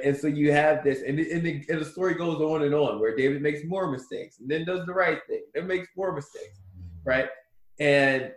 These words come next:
he's this character in, in, in the Bible, and, and probably based on a real person history, right? Um, but you see this imperfection, right? And it's so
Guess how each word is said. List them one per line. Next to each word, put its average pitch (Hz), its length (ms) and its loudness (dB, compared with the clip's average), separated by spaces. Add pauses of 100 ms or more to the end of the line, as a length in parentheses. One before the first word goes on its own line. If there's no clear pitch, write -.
he's 151 260 -2
this 156 180 -8 (120)
character 175 720 -2 (480)
in, 147 360 4
in, 165 320 -2
in 175 120 -4
the 143 80 2
Bible, 127 680 -2
and, 139 200 -6 (160)
and 143 240 4
probably 151 320 4
based 127 260 -2
on - 80 -6
a 120 60 -6
real 110 160 -2
person 151 400 -8
history, 170 400 -16 (180)
right? - 240 -6 (580)
Um, 113 520 -2 (1120)
but 139 200 -2
you 143 80 -6
see 180 440 -10
this 131 280 -4
imperfection, 147 760 -8 (1200)
right? 117 260 -6 (300)
And 131 140 -6
it's - 260 -12
so 143 500 2